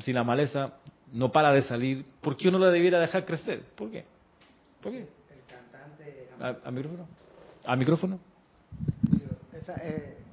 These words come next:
Speaker 2: esa frase también se la escuché yo, digo, eh,
Speaker 1: Ujú.
Speaker 2: publicada al cantante jamaicano, como aquel
Speaker 1: ¿Qué? <laughs> Bob Marley.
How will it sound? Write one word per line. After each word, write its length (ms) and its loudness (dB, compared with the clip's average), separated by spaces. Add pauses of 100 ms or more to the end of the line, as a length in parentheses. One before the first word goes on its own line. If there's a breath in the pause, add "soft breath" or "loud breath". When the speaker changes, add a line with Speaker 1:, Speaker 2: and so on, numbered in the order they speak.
(720)
Speaker 2:
esa 200 2
frase 320 12
también 320 12
se 120 12
la 100 12
escuché 460 6
yo, 360 8
digo, 340 6
eh, 280 -4
Speaker 1:
Ujú. 280 -8
Speaker 2:
publicada 880 6
al 180 -2
cantante 720 6
jamaicano, 720 2
como 260 -4
aquel 720 -4
Speaker 1:
¿Qué? 260 -6
<laughs> 920 -10
Bob 160 4
Marley. 340 2